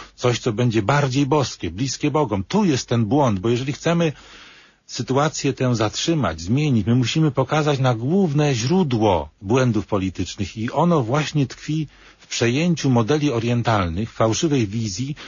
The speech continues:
że kosmos spala się i odradza. Na czym polega błąd? Błąd polega na tym, że to jest wymyślone.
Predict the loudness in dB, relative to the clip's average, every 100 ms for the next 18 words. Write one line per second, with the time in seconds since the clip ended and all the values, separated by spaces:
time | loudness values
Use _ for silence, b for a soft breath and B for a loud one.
0 | B -4 -2 2 0 2 0 0 -4 -12
1 | -10 -6 -2 0 0 0 -2 -4 -2 -2
2 | -2 0 -2 -2 -6 -12 _ -20 B B
3 | B B B B -2 0 2 2 2 2
4 | -2 -4 -6 -8 -8 -2 -2 0 0 0
5 | 0 0 0 -2 0 0 0 -2 0 0
6 | 2 2 2 2 -2